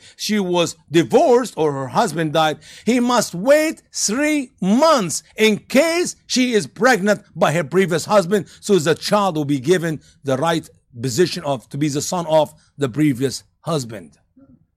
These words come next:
Muhammad break his own Sharia, his own law, by having a,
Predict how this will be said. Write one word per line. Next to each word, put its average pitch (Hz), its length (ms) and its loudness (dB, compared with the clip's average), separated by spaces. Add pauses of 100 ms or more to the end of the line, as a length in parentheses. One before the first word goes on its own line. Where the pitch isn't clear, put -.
Muhammad 190 500 -2
break 202 200 0
his 156 200 -6
own 214 200 -2
Sharia, 170 640 -8 (500)
his 151 180 -6
own 185 260 0
law, 180 380 -2 (440)
by 139 260 0
having 180 540 -2 (260)
a, 127 160 -6